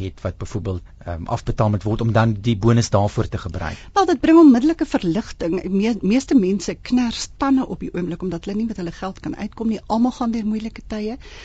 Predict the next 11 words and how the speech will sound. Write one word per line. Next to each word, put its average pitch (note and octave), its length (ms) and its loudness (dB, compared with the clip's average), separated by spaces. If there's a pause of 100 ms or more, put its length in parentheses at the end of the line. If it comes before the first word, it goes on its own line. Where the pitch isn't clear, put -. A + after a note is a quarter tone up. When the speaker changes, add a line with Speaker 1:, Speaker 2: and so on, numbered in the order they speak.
(140)
Speaker 2:
As - 160 -2
jy A3+ 100 2
van A3 140 -2
daardie F#3 260 -4
skuld - 280 -6
kan G#3+ 120 -6
ontslaa C#4+ 480 -2
raak, D4 360 -4 (340)
dan F3+ 240 0 (1120)
is D4 140 2
daar B3+ 220 0